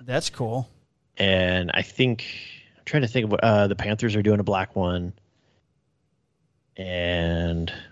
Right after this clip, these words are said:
Speaker 2: what else? There was another one I saw that was pretty, pretty slick looking. But yeah, there, there's a lot of teams that are coming out with these, uh, these alternate looking uniforms. I think, like, Tampa Bay is gonna do, like, their creamsicle uniforms
Speaker 1: Oh,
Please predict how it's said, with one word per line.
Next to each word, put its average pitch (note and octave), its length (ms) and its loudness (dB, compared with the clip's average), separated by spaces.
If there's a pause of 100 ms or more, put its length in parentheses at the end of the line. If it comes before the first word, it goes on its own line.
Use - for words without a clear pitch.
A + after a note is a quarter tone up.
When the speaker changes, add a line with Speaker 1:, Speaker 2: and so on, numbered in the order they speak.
Speaker 2:
what - 120 4
else? E2+ 140 4
There A#2+ 80 6
was C#3 100 8
another F#2+ 300 8
one E2+ 140 2
I D#2 100 -2
saw E2+ 200 0
that E2+ 120 0
was - 120 -4
pretty, E2+ 600 0 (500)
pretty F#2 240 0
slick - 400 -2
looking. - 400 -4 (840)
But F2+ 120 4
yeah, G2+ 160 4
there, A2 360 6 (100)
there's A2 160 4
a G#2 60 4
lot G2+ 200 4
of G2 80 4
teams G2 280 -2
that F#2 100 -2
are F2+ 60 -2
coming F2+ 260 -2
out E2+ 140 0
with F2+ 240 -4
these, F#2 260 0
uh, D#2+ 400 0
these G2+ 140 4
alternate F#2 460 2
looking F2+ 300 0
uniforms. F2+ 340 2
I F2+ 100 4
think, G2+ 200 0
like, F2+ 160 -2
Tampa G#2 280 0
Bay F#2+ 180 4
is F#2 100 0
gonna F2 220 0
do, F#2 280 2
like, E2+ 180 0
their F2+ 120 2
creamsicle F#2 640 2
uniforms F#2+ 680 4
Speaker 1:
Oh, G3+ 40 2